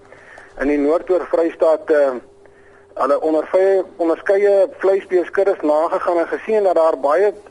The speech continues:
uitdagings is om teelwoed-, teeldoelwitte te verbeter en om f-, ekonomies volhoubaar te bly om in die toekoms nog lekker te kan boer. En toe het ons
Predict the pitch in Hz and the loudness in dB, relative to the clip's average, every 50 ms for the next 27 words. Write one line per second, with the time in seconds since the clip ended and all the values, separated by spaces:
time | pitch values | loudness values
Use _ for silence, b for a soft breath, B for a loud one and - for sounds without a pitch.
0 | - - - - - 175 190 208 196 185 170 170 165 - 175 170 160 - 190 180 | -20 -20 -20 -12 -4 -2 -2 0 2 2 2 2 2 0 -4 -6 -2 -2 -2 -2
1 | - - 170 151 147 143 - 185 190 190 175 151 147 165 165 - - - - 190 | 0 -2 -2 -2 -2 -2 0 0 2 2 0 0 -2 -2 -4 -4 -8 -2 0 0
2 | 190 185 - 175 175 175 170 170 175 170 165 - - 151 147 - 160 143 - - | 0 0 0 0 0 2 2 0 0 -2 -4 -4 -4 -4 -2 -2 -4 -4 -2 0
3 | 135 160 175 - 185 180 - - - B B B B B B B B B B - | 0 0 0 2 0 -2 -2 -4 -10 B B B B B B B B B B -4
4 | 151 151 156 156 151 127 - - - - - - 151 147 147 156 147 143 151 170 | -2 -2 0 -2 -2 -4 -8 -12 -14 -14 -8 -8 -6 -4 -2 -2 -2 0 0 0
5 | 190 196 196 - - - 175 165 123 113 117 151 165 170 165 160 160 156 - 165 | 0 0 -2 -2 -2 0 0 0 2 2 0 0 2 2 2 2 2 0 0 0
6 | 151 135 120 B B B B B B B _ - 139 143 160 185 190 180 165 156 | 0 0 -2 B B B B B B B _ 0 2 2 4 4 2 2 0 0
7 | 147 147 147 - - 180 - 185 175 170 - - 156 147 143 139 139 151 - 175 | -2 -2 -2 -2 -4 -2 0 0 -2 -2 -2 -2 -4 -2 0 0 0 0 -2 -4
8 | 160 - 170 - - 143 139 131 117 120 156 170 175 180 156 143 139 131 120 B | -4 -4 -4 -2 -2 -4 -4 -4 -4 -2 0 2 2 2 0 0 -4 -4 -8 B
9 | B B B B B B B - - 254 - 302 285 269 - - | B B B B B B B -8 -8 -4 0 0 0 0 -2 -6